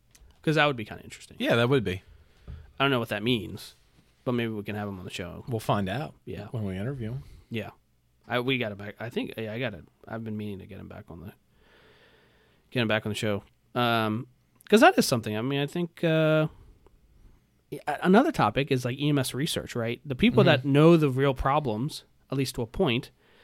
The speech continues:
Speaker 1: are the frontline people that see the problems but don't even realize that it's a problem, maybe? Or
Speaker 2: Right.
Speaker 1: maybe they do realize it's a problem, but they don't know how to approach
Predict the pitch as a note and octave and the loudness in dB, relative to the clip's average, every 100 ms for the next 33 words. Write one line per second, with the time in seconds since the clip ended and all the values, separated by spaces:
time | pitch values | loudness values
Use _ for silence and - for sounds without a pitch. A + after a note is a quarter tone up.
0 | _ _ _ _ _ _ - D3+ D3 F3 | _ _ _ _ _ _ -6 -4 -2 0
1 | F3+ D#3+ D3+ D#3+ C#3+ B2 D#3+ C#3 C3+ D3+ | 0 0 0 -2 -2 0 0 0 0 0
2 | D#3 - B2 C#3 C#3 B2 A#2+ C3+ A#2 G#2+ | 0 -2 -2 0 0 -2 -2 -2 -2 -4
3 | G#2+ G#2+ G2+ A#2+ A#2+ F3 G#3+ A3 G#3+ A#3+ | -6 -6 -8 -4 -2 -2 -2 0 0 -2
4 | B3 - D#3+ D#3 D#3+ E3 C#3+ C3 D3 E3 | -6 2 4 4 2 2 0 0 0 2
5 | E3 E3 D#3+ D#3+ D#3+ D#3+ D#3+ B2+ B2 B2+ | 0 -2 -4 -6 -4 -2 -2 -4 -4 -4
6 | C3 B2 B2 A#2 G#2+ - A#2 - - | -4 -4 -4 -4 -6 -6 -6 -6 -10